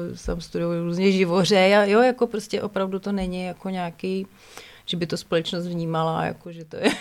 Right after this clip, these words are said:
<laughs> skvělý nápad jít studovat vysokou uměleckou školu. A, a teď, teď jste v tomhle období a něco se snažíte a mezi tím se snažíte někde uživit a,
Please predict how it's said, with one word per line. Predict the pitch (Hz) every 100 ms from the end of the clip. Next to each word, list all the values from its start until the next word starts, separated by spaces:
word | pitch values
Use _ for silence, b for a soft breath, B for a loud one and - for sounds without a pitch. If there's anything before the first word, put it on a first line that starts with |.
| -
<laughs> | - - -
skvělý | - - 220 185 185
nápad | 147 - - 185 185
jít | 170
studovat | - 180 180
vysokou | 175 - 170 175
uměleckou | 175 175 - 185
školu. | 196 - 165 156 - B B B B B B B _ -
A, | 175 170 170
a | -
teď, | 170 175 -
teď | - 175
jste | - 190
v |
tomhle | - 190 196
období | 190 170 165 175 175 196 208
a | 196
něco | 190 - 185
se | - 185
snažíte | - 180 160 165 202 214
a | 202
mezi | 185 180
tím | 180 175
se | 180
snažíte | 170 175 170 170 185
někde | 180 175
uživit | 175 160 156 185 190 196 196 196
a, | -